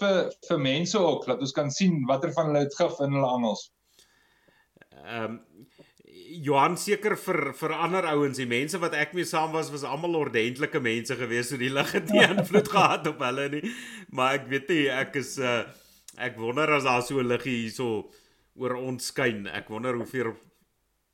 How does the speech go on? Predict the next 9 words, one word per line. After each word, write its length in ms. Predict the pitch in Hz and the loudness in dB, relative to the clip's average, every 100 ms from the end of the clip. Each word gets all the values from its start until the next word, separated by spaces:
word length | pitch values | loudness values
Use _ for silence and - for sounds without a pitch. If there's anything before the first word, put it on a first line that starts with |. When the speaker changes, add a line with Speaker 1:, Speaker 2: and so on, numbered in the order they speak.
| _ | _
Speaker 2:
parlementariërs 1040 | 131 117 123 120 110 - 123 120 123 120 | -2 0 0 -2 -2 2 6 6 4 0
sal 160 | 127 117 | -2 -4
dit 80 | 123 | -4
oorleef. 400 | 113 107 107 - - - _ _ _ 101 _ 196 _ 190 _ _ _ _ _ - - _ _ _ | -6 -2 -4 -4 -20 -20 _ _ _ _ _ _ _ _ _ _ _ _ _ -20 -20 _ _ _
Speaker 1:
Ja, 160 | 127 127 123 | 2 4 4
dit 160 | 135 | 0
sal 180 | - 160 | 2 4
darm 300 | 151 143 143 | 4 4 2
'n, 320 | 143 135 131 | 2 4 2